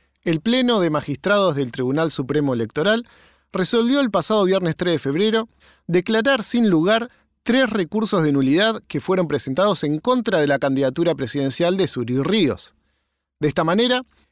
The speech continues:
el T C E deshace lo resuelto en las dos elecciones anteriores y autoriza a Ríos a presentarse en las elecciones de junio. Este ocho de febrero,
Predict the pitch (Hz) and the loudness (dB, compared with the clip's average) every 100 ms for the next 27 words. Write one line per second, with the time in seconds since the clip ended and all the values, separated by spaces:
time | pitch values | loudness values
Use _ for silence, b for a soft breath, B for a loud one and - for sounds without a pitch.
0 | _ 226 208 294 - 233 262 247 185 170 | _ -2 2 0 2 2 2 0 -4 -2
1 | 196 294 269 - 156 143 139 147 202 196 | 0 0 0 0 0 0 0 0 0 0
2 | 170 151 143 143 185 156 131 165 151 135 | 0 0 0 0 0 0 -2 -2 -2 -2
3 | 147 208 262 262 240 - b b b b | -2 0 0 0 -2 -6 b b b b
4 | 247 254 226 254 220 226 214 247 220 185 | 0 0 0 0 2 2 2 0 0 0
5 | 151 156 170 196 170 180 151 151 135 147 | -2 -2 0 -2 0 -2 0 -2 -2 -2
6 | 147 180 240 131 - - _ _ _ _ | 0 0 0 -2 -4 -16 _ _ _ _
7 | _ _ - 165 165 170 180 156 190 220 | _ _ -4 -2 0 2 2 0 0 2
8 | 262 233 | 2 0